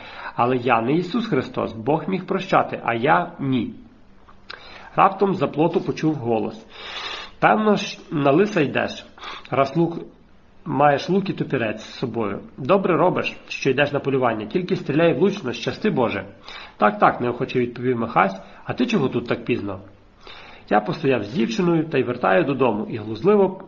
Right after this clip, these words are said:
відповів голосом з темряви. Голос темряви і пропав. Зустріч Михася ця дещо збентежила. Не любив цього чванкуватого парубка.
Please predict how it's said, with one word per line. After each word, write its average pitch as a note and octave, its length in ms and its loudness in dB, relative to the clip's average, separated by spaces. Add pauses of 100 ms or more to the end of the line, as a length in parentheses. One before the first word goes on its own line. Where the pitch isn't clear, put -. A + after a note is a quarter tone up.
(140)
відповів A#2+ 640 -6 (680)
голосом D3+ 460 0
з - 40 -10
темряви. A2 440 -2 (800)
Голос F3+ 300 4
темряви A2 400 -4
і G3+ 80 0
пропав. - 480 -4 (1040)
Зустріч G3+ 320 -4
Михася C3+ 380 0
ця - 380 -2
дещо D3+ 360 -2
збентежила. C3 560 0 (480)
Не B2+ 100 0
любив F3 240 0
цього D3+ 240 0
чванкуватого C3+ 720 0
парубка. G#2+ 460 -2